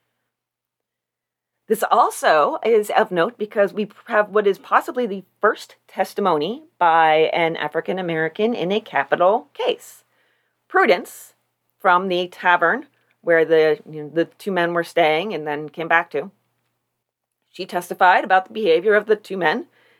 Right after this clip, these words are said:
and Bathsheba and, you know, some extracurricular activities going on in the rooms of the inn. After one day of trial, sixteen hours and twenty-two witnesses,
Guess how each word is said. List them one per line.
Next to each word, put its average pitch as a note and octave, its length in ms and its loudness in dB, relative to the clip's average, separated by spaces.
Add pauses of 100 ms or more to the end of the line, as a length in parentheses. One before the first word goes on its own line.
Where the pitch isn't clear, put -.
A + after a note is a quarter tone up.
(120)
and F3+ 220 -4
Bathsheba A#3 580 0 (180)
and, C#3+ 160 -16
you E3 100 -12
know, G3+ 280 -12
some F#3 360 -6 (1700)
extracurricular G#3+ 760 -2
activities A#3 440 -4
going F3+ 240 -2
on F#3 200 -6
in A#3 260 -6 (440)
the G#3+ 120 -4
rooms A#3+ 240 -2
of D4+ 120 -8
the G#4 200 0
inn. G#3 200 -2 (1400)
After F3+ 260 0
one B3+ 300 0
day D4+ 140 2
of C#4 120 2
trial, F#3+ 540 2 (140)
sixteen C#4+ 560 -6
hours A3 420 2
and D3+ 160 -8
twenty-two C4 720 -2
witnesses, F3+ 760 0